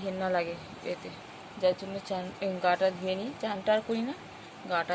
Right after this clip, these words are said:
ধুয়ে নিই। চলো আবার পরে দেখা হবে। আর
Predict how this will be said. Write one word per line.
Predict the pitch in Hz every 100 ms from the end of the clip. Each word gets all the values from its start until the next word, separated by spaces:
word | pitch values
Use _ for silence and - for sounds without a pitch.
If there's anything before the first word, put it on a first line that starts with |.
| 180 170
ধুয়ে | 165 160
নিই। | 147 - - - - - - - - - - - - -
চলো | 202 185 185
আবার | 180 180 -
পরে | 175 180 175
দেখা | 170 175
হবে। | 170 175 - - - - - - -
আর | -